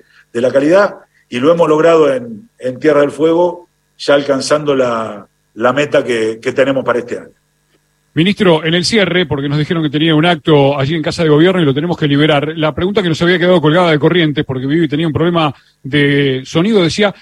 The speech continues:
Speaker 2: ya impulsan las, eh, exten-, la extensión horaria en las jornadas, eh, educativas. Es una cuestión bastante poco habitual en muchas provincias, pero que Corrientes viene impulsando con fuerza, y es un tema que sin duda es muy importante, sobre todo para los padres, para la organización familiar.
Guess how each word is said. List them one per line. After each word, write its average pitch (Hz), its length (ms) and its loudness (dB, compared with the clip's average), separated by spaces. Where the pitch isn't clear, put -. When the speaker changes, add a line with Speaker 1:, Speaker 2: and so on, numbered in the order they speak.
Speaker 2:
ya 180 180 0
impulsan 233 560 -2
las, 190 580 -2
eh, 165 360 -4
exten-, 156 260 -8
la 156 100 -4
extensión 175 360 -4
horaria 160 380 0
en 131 80 -4
las 127 100 -4
jornadas, 147 640 0
eh, 131 380 -6
educativas. 143 600 0
Es 147 160 -6
una 143 140 -4
cuestión 139 240 -2
bastante 147 320 -2
poco 143 160 -2
habitual 139 280 2
en 151 60 0
muchas 147 220 -2
provincias, 160 340 -6
pero 131 160 -2
que 147 200 -2
Corrientes 151 480 0
viene 156 180 2
impulsando 139 420 -2
con 139 160 -2
fuerza, 147 360 0
y 156 120 -2
es 175 100 -2
un 165 100 0
tema 170 260 0
que 170 100 -4
sin 160 180 -4
duda 160 240 2
es 151 160 -2
muy 226 280 2
importante, 175 460 -2
sobre 139 220 -2
todo 190 160 2
para 143 140 2
los 139 100 2
padres, 175 340 2
para 135 160 -2
la 127 80 -4
organización 131 460 -6
familiar. 156 400 0